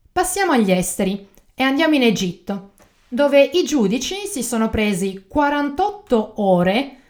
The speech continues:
dopo l'udienza di domenica scorsa,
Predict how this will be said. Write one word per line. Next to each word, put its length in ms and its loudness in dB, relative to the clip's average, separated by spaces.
dopo 400 -2
l'udienza 880 -2
di 220 -8
domenica 600 -2
scorsa, 800 -4